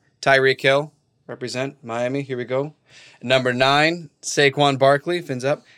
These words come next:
And the last player as of now in the top ten to round it out is Jonathan Taylor. Uh, it's very nice for me to see that people still believe in the players that were good in twenty twenty-one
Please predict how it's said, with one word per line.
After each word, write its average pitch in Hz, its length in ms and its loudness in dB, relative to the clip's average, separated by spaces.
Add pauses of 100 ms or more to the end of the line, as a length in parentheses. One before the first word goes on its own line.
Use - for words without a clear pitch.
(220)
And 139 560 4
the 131 420 4
last 151 520 0
player 156 320 2
as 135 180 2
of 113 160 -8
now 151 400 2
in 143 100 -4
the 123 80 -10
top 139 360 -2
ten 143 240 -2
to 127 80 -6
round 131 240 2
it 131 80 -2
out 131 280 2
is 147 540 2 (220)
Jonathan 135 480 0
Taylor. 107 500 -4 (420)
Uh, 120 380 2 (100)
it's 170 320 0 (300)
very 170 380 2
nice 165 320 2
for 156 100 -4
me 123 480 -2 (520)
to - 120 -6
see 143 400 0
that 123 280 2
people 135 380 -4
still 135 460 0
believe 120 720 0 (100)
in 123 220 -2
the 127 60 0
players 113 500 0
that 113 160 0
were 113 160 -2
good 113 400 -2
in 104 240 -4
twenty 113 320 -6
twenty-one 107 880 -2